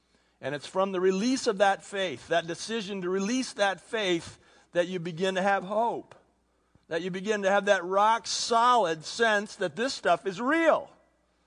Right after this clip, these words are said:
And that begins to change everything, doesn't it? When you have that kind of hope. And so this journey begins with the sense of dialing into the hope of Jesus Christ.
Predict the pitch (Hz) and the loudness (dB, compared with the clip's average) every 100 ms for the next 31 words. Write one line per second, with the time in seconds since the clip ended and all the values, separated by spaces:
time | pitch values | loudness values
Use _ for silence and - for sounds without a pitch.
0 | _ _ _ _ 107 147 170 170 165 151 | _ _ _ _ -6 -2 -2 -2 -8 -8
1 | 143 - 151 143 160 135 120 107 120 113 | -8 -6 -6 -2 0 0 -6 -4 -6 -6
2 | 82 67 _ _ _ _ _ _ _ _ | -12 -14 _ _ _ _ _ _ _ _
3 | 120 120 135 127 147 160 185 170 165 160 | -12 -4 -2 0 0 0 -4 -2 -2 -2
4 | 131 - - _ _ _ _ _ _ 113 | -4 -6 -20 _ _ _ _ _ _ -10
5 | 135 156 214 - 233 254 214 165 147 147 | -4 -2 -2 -4 -2 0 0 -4 -8 -4
6 | 190 170 127 113 - _ _ _ _ _ | -2 -2 -4 -14 -20 _ _ _ _ _
7 | _ 135 139 143 - 175 175 - - _ | _ -6 -6 -8 -2 -2 -2 -8 -20 _
8 | 135 117 104 160 180 196 180 175 175 175 | -8 -8 -2 2 2 2 -2 -4 -4 -4
9 | 147 127 120 113 160 165 165 - 131 117 | -6 -4 -4 -2 -2 -2 -4 -6 -6 -6
10 | 127 127 120 - - 67 58 - - | -12 -12 -14 -18 -14 -12 -14 -20 -20